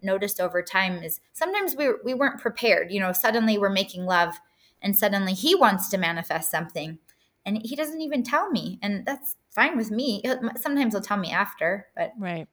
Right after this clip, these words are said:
Speaker 1: you know, we're just in the moment. Sometimes we don't,
Speaker 2: Right.
Speaker 1: we're not
Speaker 2: It's not
Speaker 1: prepared.
Speaker 2: pre-planned
Speaker 1: Yeah.
Speaker 2: or premeditated.
Speaker 1: Yeah, exactly. Yeah.
Speaker 2: Y-,
Speaker 1: But this
Speaker 2: yeah,
Speaker 1: is
Speaker 2: what
Speaker 1: what, oh, go
Speaker 2: Go
Speaker 1: ahead.
Speaker 2: ahead.
Speaker 1: I was just gonna say, this is like,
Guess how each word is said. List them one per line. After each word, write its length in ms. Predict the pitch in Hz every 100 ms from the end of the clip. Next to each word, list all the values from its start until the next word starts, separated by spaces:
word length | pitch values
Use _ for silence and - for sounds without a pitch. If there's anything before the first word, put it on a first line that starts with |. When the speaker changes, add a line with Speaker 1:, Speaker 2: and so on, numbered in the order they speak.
| _
Speaker 1:
you 60 | 311
know, 80 | 285
we're 120 | 320
just 120 | 330
in 140 | 339 330
the 40 |
moment. 540 | 269 311 294 226 233
Sometimes 260 | - 269 269
we 80 | -
don't, 80 | 214
Speaker 2:
Right. 240 | 190 - - _ _
Speaker 1:
we're 80 | 233
not 220 | 262 254
Speaker 2:
It's 20 | 214
not 60 |
Speaker 1:
prepared. 440 | 208 254 247 180 190
Speaker 2:
pre-planned 960 | 220 202 _ _ _ - 220 - 247
Speaker 1:
Yeah. 40 | 190
Speaker 2:
or 100 | 180
premeditated. 720 | - 202 202 202 190 - 180
Speaker 1:
Yeah, 220 | 339 240 196
exactly. 520 | 220 208 220 196 160
Yeah. 220 | 185 170 170
Speaker 2:
Y-, 60 | -
Speaker 1:
But 140 | 320 320
this 80 |
Speaker 2:
yeah, 100 | 247
Speaker 1:
is 80 | 220
Speaker 2:
what 160 | 220 302
Speaker 1:
what, 140 | 269 208 _ _ _ _ -
oh, 60 | 220
go 60 |
Speaker 2:
Go 60 | 233
Speaker 1:
ahead. 140 | 196
Speaker 2:
ahead. 140 | 180 - _ _ _ -
Speaker 1:
I 40 |
was 80 | 285
just 100 | 285
gonna 180 | 302 294
say, 120 | 277
this 220 | 220 269
is 120 | 302
like, 200 | 262 220